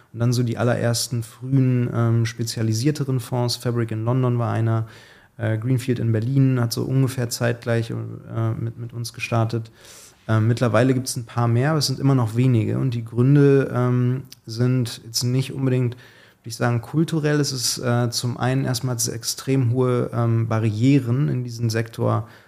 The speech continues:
sozusagen reinzukommen, weil er so fundamental anders funktioniert, weil eben alles, ein Großteil auf Open-Source-Technologien, ähm, implementiert ist, weil die Geschäftsmodelle anders aussehen,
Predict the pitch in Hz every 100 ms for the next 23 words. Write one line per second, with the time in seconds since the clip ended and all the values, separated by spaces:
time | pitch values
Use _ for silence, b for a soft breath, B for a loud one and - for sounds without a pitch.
0 | - - 113 113 - - 110 110 131 139
1 | 139 - 135 120 117 123 120 113 127 123
2 | 120 113 113 113 - 113 110 - 113 -
3 | 110 117 110 113 104 110 113 - 120 120
4 | - - - 123 113 123 123 120 113 113
5 | - 135 127 - 127 120 - 113 123 120
6 | 113 117 113 113 B B B B B -
7 | 117 113 120 113 120 117 113 120 120 117
8 | 113 110 - 110 110 113 - 120 - 123
9 | 113 117 113 113 113 - 113 113 - 113
10 | 110 107 104